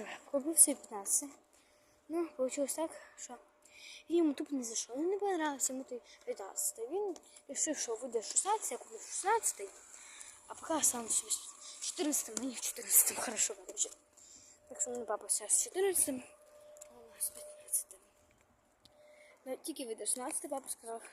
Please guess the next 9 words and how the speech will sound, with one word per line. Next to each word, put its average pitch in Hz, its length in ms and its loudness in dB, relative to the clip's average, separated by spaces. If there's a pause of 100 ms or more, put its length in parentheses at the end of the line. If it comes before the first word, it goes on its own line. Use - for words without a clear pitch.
(140)
я 196 140 -8
його 214 200 -8
собі 208 260 -6
забираю, 202 520 -10
він 208 180 -10
не 220 60 -12
поняв. 294 920 0
<laughs> - 0 - (760)
Так, 220 100 -10